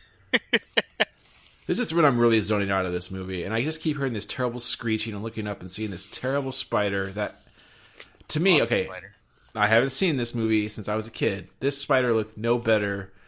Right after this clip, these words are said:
Speaker 1: and probably worse than the spider in the Ewok Adventure movie. That's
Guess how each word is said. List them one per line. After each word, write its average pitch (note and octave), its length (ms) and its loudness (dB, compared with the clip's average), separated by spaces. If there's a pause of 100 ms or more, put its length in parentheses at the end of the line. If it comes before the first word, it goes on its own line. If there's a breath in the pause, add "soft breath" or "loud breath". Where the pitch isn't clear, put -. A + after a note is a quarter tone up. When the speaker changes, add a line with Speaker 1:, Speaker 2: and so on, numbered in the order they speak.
(120)
Speaker 1:
and F#2+ 100 -12
probably A2+ 400 2
worse G#2 440 2
than F#2+ 120 -12
the F#2+ 60 -8
spider G#2 540 0
in G2 100 -6
the F#2+ 80 -8
Ewok F#2+ 400 -4
Adventure F2 380 -10
movie. D#2 400 -12 (480)
That's C3 260 0